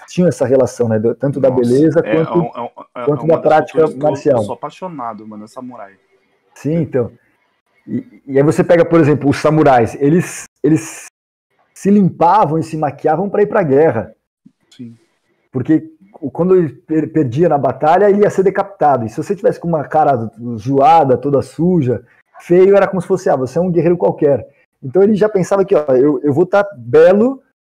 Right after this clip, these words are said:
Speaker 1: pra se o, porventura, o pior acontecer, aquela, né, é, é, eu ser exaltado, assim, tipo, você, olha, você é alguém que, pô, eu,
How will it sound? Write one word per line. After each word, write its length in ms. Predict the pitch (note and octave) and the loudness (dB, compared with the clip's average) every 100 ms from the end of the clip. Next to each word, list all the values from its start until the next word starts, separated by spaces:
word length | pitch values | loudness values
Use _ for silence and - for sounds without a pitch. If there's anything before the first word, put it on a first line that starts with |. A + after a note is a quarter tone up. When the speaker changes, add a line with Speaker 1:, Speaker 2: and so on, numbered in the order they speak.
| _ _ _ _ _ _ _ - | _ _ _ _ _ _ _ -4
Speaker 1:
pra 200 | D#3 C3+ | -2 -2
se 560 | - - - - A3+ | -4 -20 -14 -4 -2
o, 180 | B3 F#3 | 0 -2
porventura, 460 | C#3+ E3+ D#3 D3 D#3+ | -2 -4 -4 -4 -4
o 40 | |
pior 320 | D#3 D3+ D3+ D#3 | -2 0 0 0
acontecer, 800 | D3+ C#3+ D3 - D3+ F3 G#3 _ _ _ _ _ | -4 -8 -8 -6 -4 -2 -4 _ _ _ _ _
aquela, 440 | - A#2 D3 E3 D3+ | -8 -4 0 0 0
né, 140 | C#3 | -2
é, 340 | D3 A#2 A#2 - | -2 -2 -4 -2
é, 380 | A#2+ A#2 A2 - _ _ _ _ _ _ _ - | -2 -2 -4 -10 _ _ _ _ _ _ _ -4
eu 100 | C3+ | -4
ser 140 | C3 F3 | 0 0
exaltado, 640 | D3 F3+ D3+ D3+ D3+ A#2 | 2 2 2 4 4 2
assim, 160 | - A2 | -4 -10
tipo, 180 | - | -12
você, 120 | - C#3 | -4 -2
olha, 180 | G#2+ | -2
você 140 | F#2+ A#2+ | -4 -2
é 40 | |
alguém 280 | B2 B2 C#3 | -2 -2 -6
que, 160 | C#3+ D3+ - _ | -6 -6 -8 _
pô, 320 | - A#2+ G2+ | -8 -8 -8
eu, 340 | A2 A#2 A2+ | -8 -8 -10